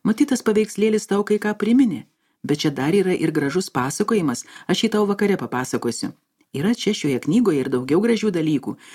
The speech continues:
Jų kiekvienas gali pasiskaityti ir paskui kitiems papasakoti. Eikš, mums reikia kai ką aptarti.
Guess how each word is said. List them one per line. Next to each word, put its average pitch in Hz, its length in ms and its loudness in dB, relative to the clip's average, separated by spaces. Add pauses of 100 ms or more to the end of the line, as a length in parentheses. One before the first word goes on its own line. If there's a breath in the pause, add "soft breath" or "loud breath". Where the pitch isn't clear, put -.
(140 loud breath)
Jų 233 160 4
kiekvienas 233 460 2
gali 135 260 -2
pasiskaityti 135 720 0
ir 151 80 2
paskui 151 320 -2
kitiems 160 400 -2
papasakoti. 117 720 -6 (300)
Eikš, 285 420 0 (300 loud breath)
mums 226 220 2
reikia 247 280 0
kai 190 160 0
ką 214 160 -4
aptarti. - 480 -4